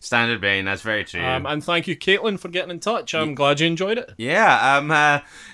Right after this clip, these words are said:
Speaker 1: Hanny Ray, don't think that we've actually heard back from her since she's listened to it, but, um, the conversation on this on, uh, social media was pretty much instant.
Speaker 2: <laughs> Right,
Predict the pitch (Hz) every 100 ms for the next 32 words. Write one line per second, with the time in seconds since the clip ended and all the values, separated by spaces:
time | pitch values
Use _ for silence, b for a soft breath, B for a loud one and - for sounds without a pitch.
0 | B _ 170 214 226 180 214 175 123 190
1 | 175 233 240 202 196 175 160 160 131 143
2 | 160 139 - 151 147 143 120 131 151 127
3 | 98 90 95 117 117 113 127 175 220 190
4 | 196 165 156 123 123 - - 117 113 107
5 | 104 92 123 107 117 107 98 98 - -
6 | 147 127 123 - 120 110 - 67 - _
7 | - 151 165